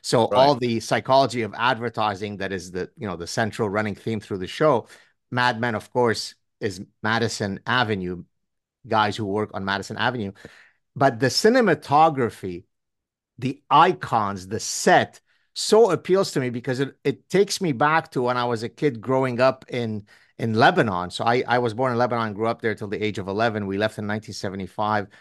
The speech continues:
Speaker 1: the first year of the Civil War. And I keep my fingers crossed that I will see a Pan Am logo because somehow those Pan Am logos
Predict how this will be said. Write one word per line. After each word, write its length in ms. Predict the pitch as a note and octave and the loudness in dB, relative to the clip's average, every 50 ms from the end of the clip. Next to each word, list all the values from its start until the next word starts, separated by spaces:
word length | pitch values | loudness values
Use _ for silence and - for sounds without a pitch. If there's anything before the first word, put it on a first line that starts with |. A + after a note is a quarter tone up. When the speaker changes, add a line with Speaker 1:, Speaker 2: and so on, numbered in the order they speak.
| _ _ | _ _
Speaker 1:
the 80 | G2+ G2 | -16 -6
first 240 | - A2+ A2 - | -4 -4 -4 -2
year 100 | - G#2+ | -4 -4
of 40 | G2 | -4
the 60 | F#2+ | -4
Civil 300 | F2+ - A#2 F#2+ G2 G2 | -6 -8 -8 -8 -6 -6
War. 340 | F#2+ G#2 B2 C3 A#2+ G#2 - - - - - - - - _ - | -4 -2 0 0 0 0 -2 -6 -20 -20 -20 -20 -20 -10 _ 2
And 160 | D3 D3 D3 | 2 4 4
I 140 | C#3+ D3+ D3 | 2 2 -2
keep 460 | - - - - A3+ A#3+ A#3 A#3 _ _ _ _ _ _ _ _ _ _ _ | -6 -12 -6 -4 -2 -2 -2 -6 _ _ _ _ _ _ _ _ _ _ _
my 160 | C3 C#3 C#3 | -2 0 0
fingers 520 | C3 - - G3+ G#3+ G#3 F#3 E3 D3 - - | 0 0 2 2 4 4 4 2 2 0 -4
crossed 480 | - - - C3 A#2 A2 A2+ A2+ - | -6 -2 2 4 4 4 2 0 -4
that 120 | - C3 A#2+ | -6 -2 -2
I 120 | A#2+ B2 | -2 -2
will 220 | B2+ B2 B2+ B2 A2+ | -2 -4 -6 -6 -6
see 400 | - - - - F3 E3+ E3 - _ | -6 -6 -2 -2 0 -2 -2 -2 _
a 80 | C3+ - | -6 -6
Pan 480 | - _ _ - E3 D#3 D#3+ D#3 D3 | -6 _ _ -4 0 2 2 2 2
Am 380 | D3 C#3+ C#3+ C#3+ D3 C#3+ C#3 B2 - | 2 2 4 4 2 2 0 -4 -8
logo 640 | A#2+ G#2+ A2 B2 C#3 D3 C#3+ A2+ A2 G2 F2 E2+ - _ - - _ _ | -8 -2 0 2 4 4 2 2 -2 -6 -6 -6 -8 _ -20 -20 _ _
because 260 | C3 B2+ - D3 B2+ | -6 -2 0 0 0
somehow 600 | - - - G#3 A3+ G#3+ - - F3+ E3+ E3 E3 | 2 4 4 4 4 2 -2 0 2 4 4 4
those 340 | D3+ A#2 D3 C#3 C3 - - | 4 2 0 0 0 -2 -6
Pan 360 | - _ - F3 E3+ F3+ F3+ | -10 _ -4 -2 0 0 0
Am 240 | F3 F3 E3 D#3 C#3 | 0 0 0 -2 -2
logos 540 | B2+ C3+ D3 D#3 D#3 A#2+ C3 B2 A#2 A2+ | 0 2 2 2 2 2 0 -2 -2 -2